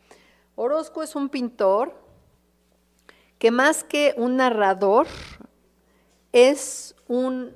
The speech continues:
eh, es un filósofo, o sea, hay mucha ambigüedad en sus imágenes, pero la expresión que imprime,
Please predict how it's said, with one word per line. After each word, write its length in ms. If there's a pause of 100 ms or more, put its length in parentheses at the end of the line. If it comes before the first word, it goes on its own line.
eh, 600 (1500)
es 180
un 100
filósofo, 720 (280)
o 60
sea, 640 (1300)
hay 200
mucha 340
ambigüedad 560
en 120
sus 220
imágenes, 840 (760)
pero 320
la 300
expresión 840
que 160
imprime, 720